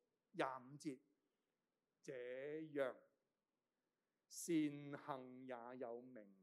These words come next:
顯嘅，嗰啲唔明顯嘅都唔會隱藏。哇！成個局面唔同晒啦。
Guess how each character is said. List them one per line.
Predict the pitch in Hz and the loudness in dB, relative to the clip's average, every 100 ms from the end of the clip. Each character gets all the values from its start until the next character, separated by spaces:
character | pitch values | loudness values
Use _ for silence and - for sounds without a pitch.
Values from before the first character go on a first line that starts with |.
| 95 98 | -20 -18
顯 | 110 101 123 | -16 -16 -14
嘅， | 135 - _ _ _ _ _ _ _ _ _ _ _ _ _ | -14 -16 _ _ _ _ _ _ _ _ _ _ _ _ _
嗰 | - 226 | 0 4
啲 | 320 | 4
唔 | 254 160 | 0 -8
明 | 131 131 131 123 127 | -14 -10 -8 -8 -12
顯 | 113 127 233 | -8 -6 -2
嘅 | 208 147 135 135 - _ _ | 0 2 0 -2 -10 _ _
都 | 262 277 285 | -2 -2 -4
唔 | 226 131 107 107 110 | -10 -16 -18 -16 -10
會 | 120 | -8
隱 | 135 107 131 | -8 -10 -12
藏。 | 180 104 82 _ _ _ _ _ _ _ _ _ _ _ _ _ | -14 -16 -18 _ _ _ _ _ _ _ _ _ _ _ _ _
哇！ | 170 175 139 | -10 -8 -6
成 | - 120 117 | 0 0 0
個 | 127 147 | 0 0
局 | 156 | -2
面 | 143 120 | -6 -8
唔 | 104 | -12
同 | 107 104 | -20 -20
晒 | 143 123 | -16 -14
啦。 | 117 | -16